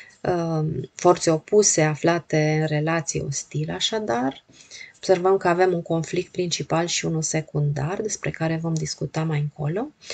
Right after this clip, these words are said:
o situație dramatică, care oferă posibilitatea unei rezolvări și folosește mijloace ale comicului. Comicul este o categorie estetică ce cuprinde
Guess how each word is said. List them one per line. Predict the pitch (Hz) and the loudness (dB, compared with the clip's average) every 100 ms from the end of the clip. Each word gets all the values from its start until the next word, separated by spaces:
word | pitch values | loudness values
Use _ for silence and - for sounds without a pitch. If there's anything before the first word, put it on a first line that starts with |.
| - | -6
o | - | 0
situație | 233 - 277 277 - 247 | 0 6 6 8 8 8
dramatică, | 190 180 175 147 151 - - 262 330 - _ _ _ _ - | 10 6 4 2 0 -6 -4 0 0 -2 _ _ _ _ -20
care | - 226 214 180 175 - - _ | -6 -2 2 0 -2 -8 -18 _
oferă | - 202 180 | 2 4 4
posibilitatea | - 196 - 175 170 170 165 160 | 4 2 2 0 2 0 0 -2
unei | 160 156 | 0 -2
rezolvări | 151 151 - - 208 277 320 | -2 -4 -6 -4 0 0 0
și | - | -2
folosește | 311 - 269 - 226 - 233 | 2 6 6 6 2 4 4
mijloace | 196 202 208 202 202 190 | 4 4 2 0 0 -2
ale | 175 175 160 | 0 0 -2
comicului. | - 160 143 139 143 _ 147 143 156 - - - - - | -2 0 2 2 -2 _ -10 -8 -12 -14 -14 -12 -12 2
Comicul | - 339 370 - 285 | 8 12 12 10 8
este | 254 285 302 - 196 | 10 8 6 8 6
o | 175 | 6
categorie | 170 165 170 160 175 196 | 2 2 2 4 6 6
estetică | 156 - - 143 135 135 - - 269 311 - - - - | 4 -2 -2 -2 -2 -10 -8 -2 -2 -4 -12 -16 -14 -14
ce | - 254 | -6 -4
cuprinde | 254 269 269 254 240 233 226 | 0 4 4 8 8 8 4